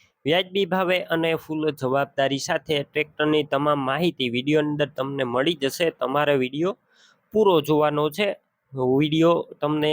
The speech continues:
સારો લાગે તો લાઈક કરજો, શેર કરજો. આવા વીડિયો દરરોજ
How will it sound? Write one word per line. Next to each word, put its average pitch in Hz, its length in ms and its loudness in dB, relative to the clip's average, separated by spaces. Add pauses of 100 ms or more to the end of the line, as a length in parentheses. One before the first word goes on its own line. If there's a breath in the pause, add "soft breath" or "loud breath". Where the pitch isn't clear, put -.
(180)
સારો 151 240 0 (100)
લાગે 147 260 -2 (520 soft breath)
તો 202 80 4 (280)
લાઈક 180 260 0
કરજો, 175 280 2 (120)
શેર 175 200 0 (100)
કરજો. 160 280 0 (200)
આવા 160 260 2
વીડિયો 156 260 0 (100)
દરરોજ 165 360 0